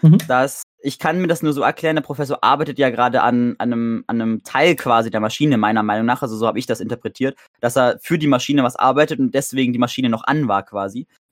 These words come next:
Speaker 1: Ah ja,
Speaker 2: Ähm,
Speaker 1: das
Speaker 2: also so hab ich das jetzt interpretiert gehabt, ähm, und deswegen dann hä-, wär, würd's für mich auch Sinn ergeben, dass die Maschine noch an ist.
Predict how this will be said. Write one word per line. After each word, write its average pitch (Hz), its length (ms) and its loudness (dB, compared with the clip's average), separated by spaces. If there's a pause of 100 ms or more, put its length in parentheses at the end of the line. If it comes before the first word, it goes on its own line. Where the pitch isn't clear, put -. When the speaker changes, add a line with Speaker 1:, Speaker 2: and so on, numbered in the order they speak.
Speaker 1:
Ah 214 80 4
ja, 120 300 4
Speaker 2:
Ähm, 117 60 0
Speaker 1:
das - 320 -2 (360)
Speaker 2:
also 147 160 2
so 156 180 4
hab 160 140 2
ich 156 100 -4
das 156 140 2
jetzt 131 100 -2
interpretiert 131 460 -4
gehabt, 156 440 -2
ähm, 127 300 2
und 127 160 0
deswegen 135 400 4
dann 131 320 4
hä-, 143 120 -2 (140)
wär, 139 240 4
würd's 147 200 -4
für 156 80 -8
mich 151 160 -2
auch 127 80 -2
Sinn 151 120 0
ergeben, 131 300 2
dass 123 140 2
die - 80 -6
Maschine 120 320 0
noch 110 160 -4
an 127 180 0
ist. 139 220 -4